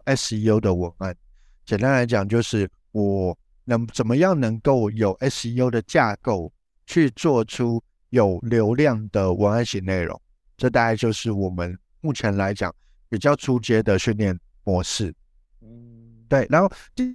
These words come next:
Speaker 1: 二种人才呢，是企划人才。因为我遇到，其实我遇到蛮多客户，他们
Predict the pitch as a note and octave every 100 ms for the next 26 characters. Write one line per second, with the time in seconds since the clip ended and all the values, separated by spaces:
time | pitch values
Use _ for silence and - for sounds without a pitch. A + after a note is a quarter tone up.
0 | B3 A#3+ E3+ C3+ G#2 G#2 G#2 B2+ A#2 F#2+
1 | F2+ F#2+ G2 - C3 G2+ E2 _ _ _
2 | _ - - F3 C3+ G#2 F#2 _ - C#3
3 | G2+ F2 E2 F2 - D#2+ - _ _ _
4 | _ _ _ _ _ _ _ - G#3 B3
5 | A#2 - E3 C#3+ D3+ A#2 G2+ - A#2+ C#3
6 | C3+ C#3 A#2 G2+ A2 G#2+ - A#2+ F2+ -
7 | _ _ _ _ - F#3